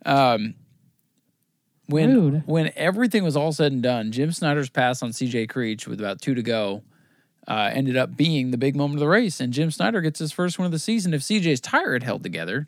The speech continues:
Speaker 1: C J
Speaker 2: Yeah.
Speaker 1: might have gotten his second win. But with Jim Snyder getting the win after Tech, Jim Snyder and C J Creech are now tied for the point lead with three or four races left. Who wins that one?
Speaker 2: C J.
Speaker 1: C J? You don't think Jim's gonna repeat?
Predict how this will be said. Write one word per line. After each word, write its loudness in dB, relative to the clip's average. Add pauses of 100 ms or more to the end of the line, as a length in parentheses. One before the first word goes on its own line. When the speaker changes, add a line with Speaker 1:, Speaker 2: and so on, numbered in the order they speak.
Speaker 1:
C -4
J -2
Speaker 2:
Yeah. 0
Speaker 1:
might 2
have 0
gotten -2
his -8
second 0
win. -4
But 4 (440)
with 0
Jim 0
Snyder 2
getting -2
the -4
win -2 (160)
after -8
Tech, 2 (640)
Jim 0
Snyder 2
and 0
C -2
J 2
Creech -2
are -4
now -4
tied 0
for -8
the -10
point -6
lead -8
with -8 (280)
three -4
or -8
four -8
races -10
left. -10 (600)
Who 4
wins 0
that 0
one? -12 (140)
Speaker 2:
C -2
J. -2
Speaker 1:
C -2
J? -4 (540)
You -6
don't 0
think -2
Jim's -2
gonna -4
repeat? -2